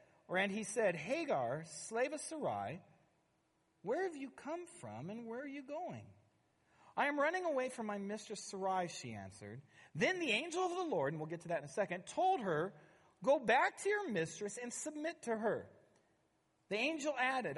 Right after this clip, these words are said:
"I will increase your descendants so much that they will be too numerous to count." The angel of the Lord s-, also said to her,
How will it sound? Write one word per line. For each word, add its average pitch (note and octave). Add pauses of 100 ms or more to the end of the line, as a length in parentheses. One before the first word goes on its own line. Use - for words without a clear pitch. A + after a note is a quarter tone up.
"I A#3+
will F#4
increase D4+
your F#4
descendants D4 (220)
so G#4
much D3 (340)
that A3
they D4
will C4+
be A#3+
too G4 (100)
numerous C#4
to A#3+
count." B3 (600)
The F#3+
angel C#4
of B3
the C4
Lord C4+
s-, -
also D#4
said C4
to A3
her, E3